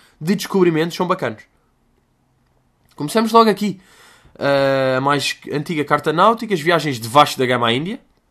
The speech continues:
Colombo à América Central, Gaspar Corte Real à Terra Nova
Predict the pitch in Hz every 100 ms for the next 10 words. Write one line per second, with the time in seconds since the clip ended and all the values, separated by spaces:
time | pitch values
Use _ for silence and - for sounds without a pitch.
0 | _ _ - 247 214 190 269 226 202 190
1 | 180 180 170 165 151 127 147 - _ -
2 | - 185 240 226 - - 240 294 285 254
3 | 226 - 226 226 226 202 190 208 247